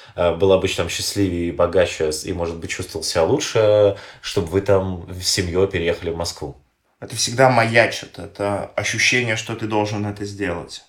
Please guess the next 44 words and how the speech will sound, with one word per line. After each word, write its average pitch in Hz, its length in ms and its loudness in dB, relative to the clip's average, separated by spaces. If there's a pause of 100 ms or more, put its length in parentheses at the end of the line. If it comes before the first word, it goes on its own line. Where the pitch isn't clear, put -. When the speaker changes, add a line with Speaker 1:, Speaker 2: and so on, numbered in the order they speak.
(120)
Speaker 2:
Блин, 107 400 -2
это 95 180 -6
проблема 113 560 4
айтишной 101 520 -2
индустрии 107 420 -4
для 107 160 0
меня 101 240 2
всегда 98 280 -6
была 101 160 -2
в 101 80 -6
том, 135 140 2
что - 180 -8
ты, 107 140 -6
как 98 240 -10
только 101 300 -2
ты 98 80 -12
понимаешь, 95 340 -6
что - 160 -4
ты 98 60 -6
программист, 101 500 -6
как - 140 -8
только - 180 -12
ты - 100 -14
первый 98 300 -6
раз 95 320 -6
говоришь 98 380 -4
свои-, 90 380 -6
с - 120 -6
американскими 101 640 0
коллегами, 95 460 -6
работаешь 95 440 -6
с - 60 -8
ними 95 100 -4
на 92 440 -4
одном 95 260 -6
проекте, 110 340 -4
ты 101 120 -6
начинаешь 98 340 -2
думать, 135 240 2
куда 98 320 2
мне 98 180 -2
переезжать 92 580 -4
из 92 120 -8
Иваново. - 320 -10